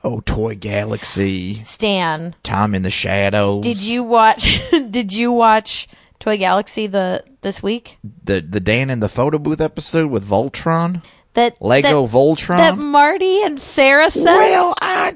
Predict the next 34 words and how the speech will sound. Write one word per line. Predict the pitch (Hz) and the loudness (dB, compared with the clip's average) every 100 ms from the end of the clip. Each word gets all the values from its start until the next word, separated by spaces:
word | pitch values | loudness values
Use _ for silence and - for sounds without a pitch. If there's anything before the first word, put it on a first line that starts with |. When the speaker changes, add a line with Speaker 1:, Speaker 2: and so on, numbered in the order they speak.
| 269 | -4
Speaker 1:
just | 381 415 - | -2 -2 -2
couldn't | - 403 254 - | 2 2 2 0
believe | - - - 185 151 | 2 2 4 4 2
when | 127 101 | 0 -2
I | 95 | -4
heard | 95 90 90 | -4 -8 -6
that. | 82 80 78 | -8 -8 -6
Speaker 2:
It | - 302 | -4 0
was | 330 - | -2 -2
so | - 269 | 0 0
sweet | 277 254 233 | -2 -8 -10
to | 214 | -12
see | - 226 214 208 - _ _ - | -10 -8 -6 -8 -12 _ _ -6
Toy | 269 254 | -4 -2
Galaxy | 220 202 202 - 202 190 | 0 0 -2 -6 -6 -6
talk | - 196 190 | -4 -6 -6
about | 196 185 | -8 -8
that. | - | -8
You | 247 262 | -2 2
know | |
what? | 269 294 | 2 2
And | 233 233 | 0 0
that | 240 | 0
was | 240 | 0
one | 247 240 | -2 -2
of | |
those | 214 202 196 - | -2 -2 -4 -10
moves | 220 220 220 180 | -6 -4 -4 -4
that | 180 | -2
Marty | 202 208 208 | -2 -2 -4
made | 196 185 180 | -2 -4 -4
to | - | -8
kinda, | 196 202 190 190 | -6 -4 -2 0
like, | 175 | 0